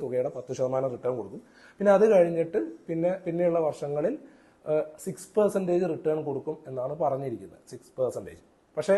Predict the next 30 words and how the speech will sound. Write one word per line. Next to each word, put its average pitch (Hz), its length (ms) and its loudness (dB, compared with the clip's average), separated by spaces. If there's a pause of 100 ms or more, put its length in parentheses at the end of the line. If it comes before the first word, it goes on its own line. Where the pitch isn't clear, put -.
(240)
ഈ 165 100 0
ബിൽഡിങ്ങിന് 170 420 0
പണി 165 200 0
തുടങ്ങുന്നേ 165 420 2
ഉള്ളൂ. 123 160 -10 (440)
രണ്ടോ 156 260 6
മൂന്നോ 175 240 6
വർഷം 165 240 0
കഴിയുമ്പോഴാണ് 160 520 0
പദ്ധതി 147 300 -4
കംപ്ലീറ്റ് 143 360 -6
ആവുക. 165 220 -6
Maybe 165 280 -2
രണ്ട് 156 180 -4
വർഷം 156 220 -6
കഴിഞ്ഞിട്ട് 151 240 -6
തന്നെ 156 180 -4
കംപ്ലീറ്റ് 147 320 -2
ആവുമെന്ന് 165 300 2
വിചാരിക്കുക. 104 360 -8 (480)
Then 202 220 6
കംപ്ലീറ്റ് 190 340 2
ആയി 175 160 6
കഴിഞ്ഞാൽ 170 320 4
ഈ - 20 -2 (100)
ബിൽഡിംഗ് 160 280 -2
എന്ത് 151 120 -6
ചെയ്യണം, 151 200 -6 (140)
വാടകയ്ക്ക് 143 600 2
കൊടുത്ത് 139 220 -10